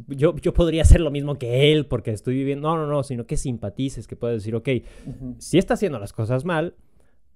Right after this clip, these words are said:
Speaker 1: pero entiendo, en parte, entiendo, no lo justifico, pero entiendo, eh, por qué está actuando de esa forma". Entonces, en este caso, sí son,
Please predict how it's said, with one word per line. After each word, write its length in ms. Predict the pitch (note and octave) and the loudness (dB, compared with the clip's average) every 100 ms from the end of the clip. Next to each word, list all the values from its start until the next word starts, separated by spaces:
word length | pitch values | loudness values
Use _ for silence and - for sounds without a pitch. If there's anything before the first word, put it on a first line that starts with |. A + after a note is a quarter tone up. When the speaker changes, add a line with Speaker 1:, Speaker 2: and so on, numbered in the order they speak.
| _ | _
Speaker 1:
pero 240 | - C3+ A#2 | 2 4 4
entiendo, 960 | A2+ - D3+ E3+ F3 F#3 D#3+ D3 D3+ | 0 -2 2 4 4 0 0 0 -2
en 200 | C3+ G#2+ | -6 -6
parte, 600 | G2 B2+ C#3+ C#3+ - A#2+ | -2 0 0 -2 -8 -6
entiendo, 520 | A#2 G#2 C3+ C3+ C3+ C#3 | -6 -6 -4 -4 -4 -4
no 120 | A#2 | -4
lo 140 | C3+ | -4
justifico, 720 | C#3 C3 D3+ C#3 C#3 - D3+ | -6 -12 -10 -8 -8 -8 -8
pero 180 | C#3+ G#2 | -6 -6
entiendo, 840 | F#2 A#2+ A#2+ A2+ A2 A#2+ - - _ - _ _ | -8 -6 -4 -4 -4 -6 -10 -18 _ -20 _ _
eh, 300 | - A2+ G#2+ G2+ | -10 -4 -4 -4
por 160 | G#2 G2+ | -6 -6
qué 80 | |
está 160 | A2 A#2+ | -8 -10
actuando 260 | - G2 G2 | -12 -10 -10
de 60 | |
esa 140 | G2 A2 | -8 -8
forma". 280 | D#3+ A#2+ - _ - - _ | -8 -10 -16 _ -20 -20 _
Entonces, 360 | - G#2 C3 C3 | -8 -2 -2 -2
en 120 | D3+ C3 | -4 -4
este 260 | C3+ D#3+ | -4 -6
caso, 540 | D3 D#3 - D3+ C#3 - _ _ | -2 -2 -2 -4 -6 -14 _ _
sí 400 | - - - D#3 | -20 -12 -4 -4
son, 480 | D3 - D3+ D3+ C#3+ | -2 -2 -2 -2 -8